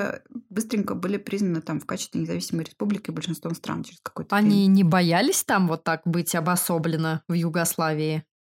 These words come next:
Speaker 1: Наоборот, они очень этого хотели. И одной из причин, кстати, были упреки Белграда в том, что они кормят,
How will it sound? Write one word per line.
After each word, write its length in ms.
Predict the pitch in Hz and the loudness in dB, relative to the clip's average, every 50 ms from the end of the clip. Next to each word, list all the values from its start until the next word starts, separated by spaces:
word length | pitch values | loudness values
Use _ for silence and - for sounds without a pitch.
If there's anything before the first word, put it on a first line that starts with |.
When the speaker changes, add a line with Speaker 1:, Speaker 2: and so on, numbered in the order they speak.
| _ _ - | _ _ -2
Speaker 1:
Наоборот, 680 | 185 190 185 180 170 180 175 170 175 214 269 269 269 | 0 0 0 0 0 -2 -2 0 0 0 0 0 0
они 480 | 220 185 190 185 190 190 185 180 180 175 | -2 0 2 2 2 2 0 0 0 0
очень 300 | 175 175 175 - - 190 | -2 -2 -2 -2 -4 -4
этого 180 | - - 165 175 | -4 -4 -8 -6
хотели. 560 | - 165 - - - - 214 269 320 320 302 | -6 -6 -6 -4 -2 0 0 0 0 2 2
И 720 | 262 247 226 220 214 208 202 190 185 175 175 170 170 180 - - - - | 2 2 2 2 2 0 0 0 -2 -2 -2 -2 -4 -4 -4 -6 -6 -6
одной 300 | - - 202 202 214 208 | -6 -6 -2 -2 0 0
из 80 | 208 208 | 0 -2
причин, 560 | - - 208 208 - - 240 269 277 277 269 | -4 -6 -6 -4 -2 -2 0 2 2 0 0
кстати, 680 | 269 - - 202 202 196 - - - 208 196 196 190 190 | -4 -4 -2 -2 -2 -2 -4 -8 -6 -4 -4 -2 -2 -2
были 340 | 185 185 185 202 214 202 185 | -4 -4 -4 -2 -2 -2 0
упреки 540 | 185 190 - - 202 196 196 190 - - 180 | -2 -4 -4 -2 -2 -2 -2 -2 -4 -6 -8
Белграда 480 | 175 185 180 175 - 196 220 262 269 240 | -4 -4 -4 -4 -2 -2 -2 -2 -2 -4
в 40 | - | -4
том, 160 | - 214 220 | -4 -2 -2
что 180 | - - - 175 | -2 -2 -4 -4
они 280 | 180 190 196 202 202 | -2 -2 -2 -2 -2
кормят, 600 | 202 - - 208 214 214 214 196 190 196 - - | -4 -4 -4 -2 0 0 0 -2 -2 -4 -8 -20